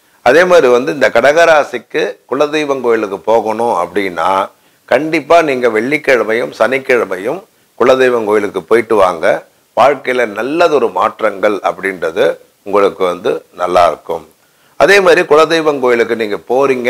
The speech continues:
அப்படின்னா அங்க போய் வந்து ஒரு நாளாவது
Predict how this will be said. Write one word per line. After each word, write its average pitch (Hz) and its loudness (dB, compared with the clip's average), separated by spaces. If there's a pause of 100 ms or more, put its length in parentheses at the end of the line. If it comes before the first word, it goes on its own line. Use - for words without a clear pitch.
(120)
அப்படின்னா 87 -4 (580)
அங்க 123 0
போய் 160 2 (100)
வந்து 120 0 (160)
ஒரு 151 2 (120)
நாளாவது 113 2